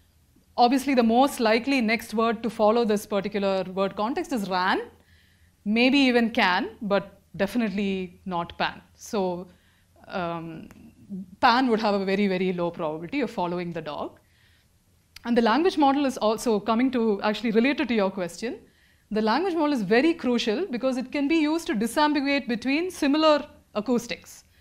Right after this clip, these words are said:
So say that your utterance was, "Is the baby crying?"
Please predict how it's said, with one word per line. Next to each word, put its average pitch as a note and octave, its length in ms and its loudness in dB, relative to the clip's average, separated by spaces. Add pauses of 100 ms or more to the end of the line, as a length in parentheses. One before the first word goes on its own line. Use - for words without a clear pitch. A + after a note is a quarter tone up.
(400)
So C4 260 0
say D#4 240 0
that D#4 180 0
your B3 320 2
utterance C4 400 -2
was, A#3 180 0
"Is G#3 140 -2
the B3 80 0
baby G#3 380 0
crying?" F3+ 540 -4